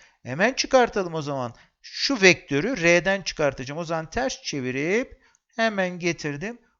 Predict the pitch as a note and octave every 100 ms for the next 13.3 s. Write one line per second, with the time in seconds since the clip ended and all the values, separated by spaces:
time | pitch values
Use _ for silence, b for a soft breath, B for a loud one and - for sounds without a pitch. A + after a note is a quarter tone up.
0 | _ G#3 F3 E3 F#3+ G3 D3+ - C#3 B2+
1 | D3+ G3 - F#3+ F3+ E3 D#3+ E3 F#3 G#3
2 | A#3 - b _ - B2 - D#3+ C#3+ C#3+
3 | B2 A2 G#2 b b - F3 D#3 D3+ -
4 | B2+ A#2 - D#3 D3+ C3+ C#3 F3+ - -
5 | - A#2 A#2+ - - A2+ G#2+ - A#2+ G#2
6 | G#2+ C3+ F3+ G3+ b b _ - C#3 E3
7 | - - - _ _ D#3+ D#3+ D#3+ - -
8 | - C3+ B2+ - A#2 G#2+ A2+ B2+ D3 F#3
9 | G3+ _ _ _ - C#3 C#3+ E3 - _
10 | - C#3 A#2 G2+ - G2 G2 - - -
11 | - - - b b b - E3 B2+ -
12 | F#3 - D#3 A#2 A#2 G2+ G2+ G#2 G#2 G#2+
13 | C3+ G3 A3